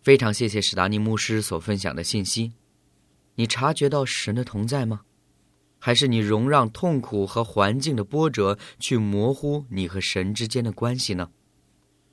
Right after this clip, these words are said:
但愿我们都能够发展与神之间的关系，并且享受到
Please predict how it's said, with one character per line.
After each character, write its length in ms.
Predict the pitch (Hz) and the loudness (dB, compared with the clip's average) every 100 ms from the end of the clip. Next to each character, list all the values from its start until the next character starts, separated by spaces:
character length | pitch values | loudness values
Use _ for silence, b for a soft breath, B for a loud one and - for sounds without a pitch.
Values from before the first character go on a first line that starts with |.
| _ _ | _ _
但 180 | 151 127 | -2 2
愿 300 | 135 113 - _ _ - | 4 2 0 _ _ 0
我 120 | 120 | 2
们 140 | 135 | 4
都 120 | 160 | 4
能 140 | 156 127 | 4 2
够 100 | 131 | 0
发 320 | - 156 160 | 0 -4 -2
展 280 | 127 90 87 - | 0 0 -2 -6
与 100 | 98 | 0
神 380 | - - 95 113 | 2 2 0 -2
之 140 | 117 | -2
间 120 | 113 | -2
的 80 | 101 | -2
关 240 | 90 92 | -2 -2
系， 280 | 92 - 90 B B B | -2 -6 -8 B B B
并 160 | 123 120 | 2 2
且 280 | 107 98 87 B - | 4 2 0 B -8
享 400 | - 107 90 90 | -2 2 2 0
受 220 | - 135 | 2 4
到 240 | 113 98 | 6 2